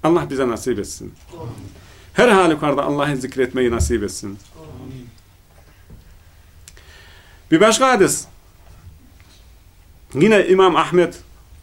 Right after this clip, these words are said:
Speaker 1: rahmetullahi aleyh rivayet ediyor. İbn Mesud radıyallahu anh'tan aleyhissalatu vesselam buyurdu ki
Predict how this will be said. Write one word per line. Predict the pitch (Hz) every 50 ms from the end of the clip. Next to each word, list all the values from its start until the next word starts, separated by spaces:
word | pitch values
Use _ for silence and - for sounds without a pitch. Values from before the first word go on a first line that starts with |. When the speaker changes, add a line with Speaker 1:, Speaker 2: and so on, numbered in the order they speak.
| - - - -
Speaker 1:
rahmetullahi | 160 160 156 160 151 156 165 156 165 180 180 156 147
aleyh | 151 147 143 139 139 147 147 151 - - - - 127
rivayet | 147 160 156 156 147 147
ediyor. | 120 120 131 143 160 190 208 - - - - - - _ - - -
İbn | 165 175 175 160
Mesud | 156 170 165 - 175 - 147
radıyallahu | 147 143 127 147 139 143 170 180 156 151
anh'tan | 147 143 139 151 151 156
aleyhissalatu | 170 147 147 156 147 156 151 - 185 175 196 196 185 170 160
vesselam | 156 143 147 151 147 143 139 135
buyurdu | 143 147 151 156 156 165
ki | 165 180 180 185